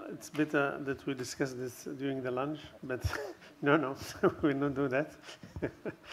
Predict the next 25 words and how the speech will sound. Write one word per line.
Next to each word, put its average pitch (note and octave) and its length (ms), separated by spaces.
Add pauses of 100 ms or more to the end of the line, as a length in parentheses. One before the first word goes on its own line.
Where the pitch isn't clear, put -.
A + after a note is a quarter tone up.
(300)
So D#3+ 200
I E3+ 120
will E3+ 160
give D#3+ 260
each D#3+ 220
of B2+ 140
you, B2 440
uh, B2+ 420
like, C3 340
two - 180
minutes C3 500 (440)
to D#3+ 100
comment D3+ 400
on D3+ 140
the C#3+ 80
questions C#3 560
you B2+ 120
received. C3+ 520
And D3 160
if E3 200
you D#3+ 80
have C#3+ 200
any D3 240
concluding C3+ 680
remark, B2+ 540